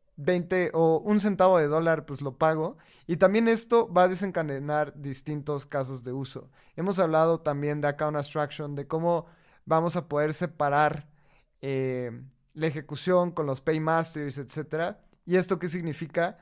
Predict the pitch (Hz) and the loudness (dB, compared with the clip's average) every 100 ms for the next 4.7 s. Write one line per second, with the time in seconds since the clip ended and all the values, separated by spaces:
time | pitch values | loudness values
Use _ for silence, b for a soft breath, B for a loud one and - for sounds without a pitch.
0 | b b _ 165 147 - _ - 165 185 | b b _ -2 -2 -4 _ 0 4 4
1 | 196 185 180 190 170 - 170 175 165 143 | 4 0 -2 -2 -4 0 0 2 0 0
2 | 156 160 180 - 151 151 165 170 139 139 | 0 0 -6 -12 -8 -4 -2 -4 -4 -6
3 | 131 - 143 156 160 165 170 175 _ 147 | -10 -10 -6 -4 -4 -4 -6 -8 _ -10
4 | 135 127 151 143 156 156 - | -8 -2 -2 -2 -4 -4 -6